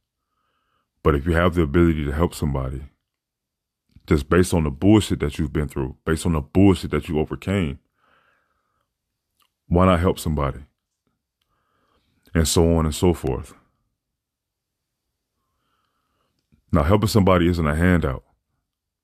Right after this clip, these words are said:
Helping somebody is genuinely giving them an opportunity to get back on their feet,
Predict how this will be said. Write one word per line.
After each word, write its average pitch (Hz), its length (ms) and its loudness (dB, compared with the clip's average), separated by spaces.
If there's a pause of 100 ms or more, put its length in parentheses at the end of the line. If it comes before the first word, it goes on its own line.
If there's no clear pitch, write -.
(380)
Helping 92 240 0
somebody 78 460 2
is 73 260 -2 (540)
genuinely 80 420 2
giving 82 280 0
them 73 120 -2
an 71 60 -4
opportunity 71 840 -4 (520)
to - 100 -4
get 73 180 2
back 73 200 -2
on 71 120 -2
their 65 100 -4
feet, - 340 0